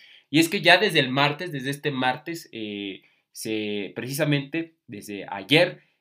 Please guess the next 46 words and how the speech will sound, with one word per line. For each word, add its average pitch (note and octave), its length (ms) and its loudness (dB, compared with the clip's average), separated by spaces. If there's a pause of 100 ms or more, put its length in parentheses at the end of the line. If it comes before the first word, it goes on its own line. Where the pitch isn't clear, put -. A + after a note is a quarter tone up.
eh, A#2+ 280 -2
se A2+ 440 -4
regresaron B2+ 480 2
a D#3+ 60 4
los C#3 180 0
entrenamientos C3 600 -4
de - 180 -8
cara C#3+ 240 4
a - 160 -4
lo A2+ 180 -6
que A2 140 -14
será A2+ 200 -6
el C3+ 140 -6
partido B2+ 540 -6
ante A2+ 260 -12
los G#2 220 -16
Rayos C3 440 -2
en G#2+ 280 -10
el G#2+ 260 -10
Azteca. A#2 800 -2 (460)
Eh, G#2+ 480 -6
y C3+ 100 -14
precisamente E3 760 0 (240)
uno F3+ 300 4
de E3 80 6
los D3+ 180 2
temas F#3 340 6
que D#3+ 120 -2
se D3 100 -2
tocó, D#3+ 560 0
eh, B2+ 320 0
y B2 120 -2
de A#2 120 -2
los A2+ 220 -6
que A2+ 160 -8
se B2+ 100 -6
me A#2 220 -6
hablaba D3 480 6
era D3 320 0
que, B2 260 -6 (360)
pues, A#2+ 280 -6
Solari D#3+ 380 8
ya F3+ 160 8
tiene F3+ 180 2
plantel D3+ 480 2
completo. G3+ 800 2